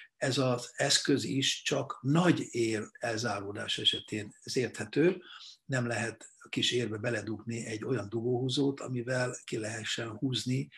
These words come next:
hiszen itt milliméterekről van szó, ki lehessen húzni a dugót. Na de hogy lehet felismerni azt a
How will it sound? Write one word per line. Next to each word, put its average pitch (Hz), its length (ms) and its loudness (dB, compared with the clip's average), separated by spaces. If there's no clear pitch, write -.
hiszen 123 240 0
itt 117 160 -2
milliméterekről 113 880 4
van 98 160 -10
szó, 120 360 4
ki - 140 -2
lehessen 107 380 -4
húzni 113 340 -4
a 107 60 -4
dugót. 120 320 2
Na 160 120 6
de 170 240 6
hogy 170 180 8
lehet 151 240 4
felismerni 135 800 2
azt 117 380 0
a 117 300 0